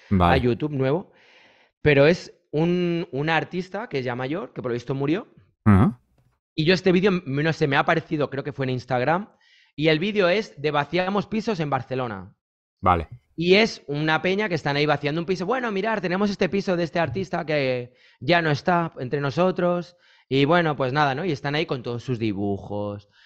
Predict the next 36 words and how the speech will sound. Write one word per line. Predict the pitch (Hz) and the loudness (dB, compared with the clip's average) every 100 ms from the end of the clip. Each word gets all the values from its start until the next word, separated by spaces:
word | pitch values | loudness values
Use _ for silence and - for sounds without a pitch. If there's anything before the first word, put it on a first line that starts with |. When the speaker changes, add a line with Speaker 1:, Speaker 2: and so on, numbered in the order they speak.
| _ | _
Speaker 2:
todos | - 123 113 | -2 0 0
sus | 123 - | -4 -6
cuadros, | - 117 113 110 110 110 110 107 - _ _ | -2 2 2 2 0 -4 -6 -10 -14 _ _
todas | - 151 147 | -2 0 0
sus, | 151 - - | -4 -6 -2
todo | 151 156 | 0 0
su | 156 | 0
material, | 147 139 127 131 123 | 0 0 0 -2 -2
¿sabes? | 143 175 | -4 -8
Es | 175 | -6
como | 190 175 160 _ _ _ - | -6 -6 -8 _ _ _ -4
ese | 147 | -2
espacio | 190 190 185 180 | 0 2 2 2
sacrosanto | 175 160 147 156 151 143 | 0 -2 0 0 0 0
de | 131 | 0
los | 127 | 0
artistas, | 123 113 143 - | -2 -4 -6 4
Speaker 1:
Sí, | 110 98 | 6 8
Speaker 2:
tío, | 117 110 | 6 -4
¿no? | 139 | 0
Speaker 1:
sí. | 107 | 2
Speaker 2:
Que, | 90 - _ _ _ | 2 -2 _ _ _
que | 156 | -4
dices, | 135 135 | -2 -4
"Hostia, | 147 165 | -2 -2
a | |
mí | 139 147 | -4 -4
si | 185 | -2
ahora | 170 170 175 | -2 2 0
entrara | 165 160 156 | 2 2 2
aquí | 147 | 2
alguien | 156 151 | 2 0
y | |
empezara | 135 123 139 | -4 -4 -2
a | 143 | -2
remover | 151 135 143 143 98 | -2 -2 -2 -2 -6